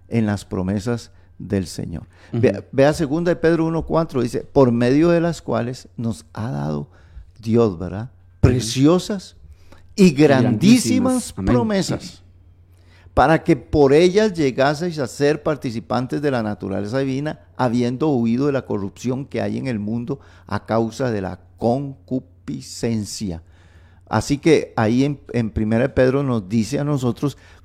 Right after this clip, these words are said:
Speaker 1: cómo nosotros podemos tomarnos de preciosas. <clears throat> Esa palabra preciosas,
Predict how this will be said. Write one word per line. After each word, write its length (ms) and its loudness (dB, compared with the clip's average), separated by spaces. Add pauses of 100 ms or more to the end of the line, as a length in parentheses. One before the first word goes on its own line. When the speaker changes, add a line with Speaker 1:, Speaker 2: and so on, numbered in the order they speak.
Speaker 1:
cómo 400 4
nosotros 580 0
podemos 680 -4
tomarnos 500 -4
de 220 -4 (220)
preciosas. 1000 0 (100)
<clears throat> 120 -20
Esa 300 0
palabra 600 0
preciosas, 720 -6